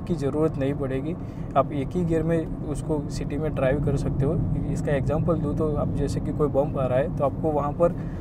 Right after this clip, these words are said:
first gear डालने की ज़रूरत नहीं पड़ेगी, Second gear में भी आप easily उसको drive करो और निकल सकते हो। तो ये आपको ये plus point दिया हुआ है। और ये बी एस सिक्स में वन पॉइंट टू लीटर के साथ ये, इसका इंजन आता है, तो performance भी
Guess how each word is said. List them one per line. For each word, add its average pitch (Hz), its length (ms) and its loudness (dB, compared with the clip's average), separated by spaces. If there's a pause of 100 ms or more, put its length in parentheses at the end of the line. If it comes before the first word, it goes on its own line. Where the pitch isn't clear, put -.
(120)
first 185 300 6
gear 180 200 6
डालने 160 300 8
की 185 100 2
ज़रूरत 156 400 0
नहीं 143 120 0
पड़ेगी, 123 400 -2
Second 160 360 2
gear 156 160 -2
में 160 140 -2
भी 156 80 0
आप 139 160 0
easily 135 260 -2
उसको 151 260 -2
drive 131 320 2
करो 160 200 0
और 156 100 -2
निकल 131 260 -2
सकते - 300 -6
हो। 117 60 -4 (420)
तो 135 100 0
ये 147 80 2
आपको 151 200 2
ये 156 160 2
plus 143 280 2
point 139 300 0
दिया 127 200 -2
हुआ 123 220 2
है। 123 80 -4
और - 520 -6
ये 139 60 -2
बी 143 160 -2
एस 160 180 0
सिक्स 160 200 -4
में 160 100 0
वन 139 240 -2
पॉइंट 151 220 -2
टू 156 80 -2
लीटर 151 260 -2
के 147 120 -4
साथ 143 240 -2
ये, 143 80 -2 (440)
इसका 139 540 -2 (160)
इंजन 139 300 -2
आता 135 220 0
है, - 440 -4
तो 139 100 -4 (100)
performance 156 540 -2 (120)
भी 165 240 -2